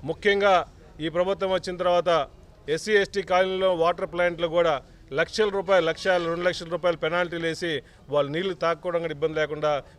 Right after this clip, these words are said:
విజిలెన్స్ని పంపించేసి పెనాల్టీలు వేస్తున్నారు. ముఖ్యంగా ఈ ప్రభుత్వం వచ్చిన తర్వాత వీళ్ళందరూ డీడీలు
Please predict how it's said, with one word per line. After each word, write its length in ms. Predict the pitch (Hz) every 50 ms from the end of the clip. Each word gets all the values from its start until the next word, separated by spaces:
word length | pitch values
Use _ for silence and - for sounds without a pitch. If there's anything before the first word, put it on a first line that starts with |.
| - -
విజిలెన్స్ని 420 | 147 156 156 180 180 156 - 160 160
పంపించేసి 500 | 160 156 151 151 147 160 151 143 147 - 160
పెనాల్టీలు 340 | 151 156 151 143 147 139 139
వేస్తున్నారు. 360 | 131 - - 131 120 107 - - _ - - - - - 127 151
ముఖ్యంగా 320 | 156 - 190 185 196 196 190 180
ఈ 40 | 151 170
ప్రభుత్వం 280 | 180 190 180 185 180 180
వచ్చిన 180 | 170 - 185 180 170
తర్వాత 260 | 175 175 175 170 180 180 165 139 - - - - - - - - - - 143
వీళ్ళందరూ 340 | 160 165 165 175 202 185 160 175
డీడీలు 220 | 185 185 196 190